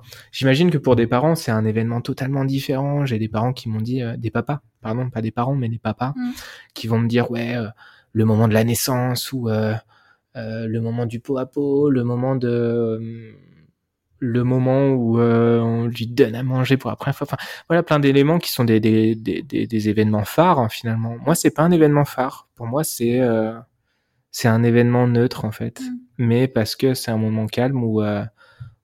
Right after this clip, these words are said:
Speaker 1: où, euh, on est dans cette bulle dont je parlais tout à l'heure de bonheur et, euh, et c'est un moment où, euh, où on échange. Et que, je disais un truc tout à l'heure et là, ça me le fait penser. Je disais, j'ai, j'ai jamais, euh,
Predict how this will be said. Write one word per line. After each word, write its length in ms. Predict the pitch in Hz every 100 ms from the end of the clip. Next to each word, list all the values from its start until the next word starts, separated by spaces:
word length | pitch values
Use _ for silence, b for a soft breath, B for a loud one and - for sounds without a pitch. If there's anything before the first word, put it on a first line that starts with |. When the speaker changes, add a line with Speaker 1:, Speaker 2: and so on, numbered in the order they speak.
| _
Speaker 1:
où, 180 | 120 113
euh, 340 | 113 113 113 110
on 160 | 110 113
est 80 | 131
dans 140 | 127
cette 260 | - 110 113
bulle 200 | 131 123
dont 120 | 110
je 80 | -
parlais 220 | 107 107
tout 100 | 107 -
à 40 | 104
l'heure 200 | 120 127
de 100 | 113
bonheur 420 | 107 107 123 156
et, 220 | 120 107 104
euh, 240 | 101 101 104 95 95 90 - -
et 120 | 107
c'est 180 | - 101
un 80 | 98
moment 380 | 101 110 127
où, 180 | 120 104
euh, 160 | 98 98 113 _ _ _ _ 127
où 120 | 113
on 100 | 113
échange. 480 | 107 - 117 117 - B B -
Et 140 | 117
que, 100 | - - _ _ _ - _ _
je 120 | 156
disais 200 | - 131
un 80 | 165
truc 180 | 151 143
tout 160 | - 123
à 40 |
l'heure 180 | 117 123
et 60 | 120
là, 120 | 117
ça 140 | -
me 40 | 110
le 40 |
fait 140 | 107 113
penser. 300 | 120 - 123 - - - _ _ - -
Je 60 | -
disais, 280 | 131 143
j'ai, 240 | 147 127 123
j'ai 160 | 117
jamais, 400 | 113 139 147 151
euh, 560 | 127 117 113 113 107 98